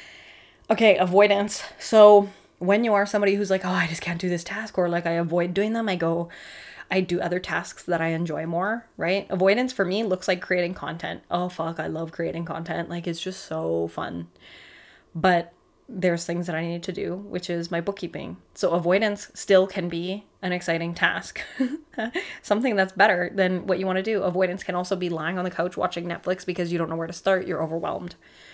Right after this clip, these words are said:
right? Avoidance is so fucking amazing. Again, coming back to personal power, when you allow avoidance to show you,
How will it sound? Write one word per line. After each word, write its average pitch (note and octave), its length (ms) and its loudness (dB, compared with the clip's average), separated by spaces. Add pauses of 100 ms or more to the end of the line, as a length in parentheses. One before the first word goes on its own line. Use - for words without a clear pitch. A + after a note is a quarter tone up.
(420)
right? E3+ 360 0 (760)
Avoidance F#3 640 0
is E3+ 260 -6
so D#3+ 360 -8
fucking D3+ 580 -14
amazing. D3+ 580 -14 (100)
Again, D#3 440 -8
coming E3 260 -4
back D#3 200 -8
to E3 80 -10
personal D#3+ 360 -8
power, D#3+ 300 -6
when E3+ 100 -4
you F3+ 100 -2
allow E3 340 -2
avoidance E3+ 480 -4
to F3+ 100 -12
show E3+ 360 -6
you, E3+ 440 -2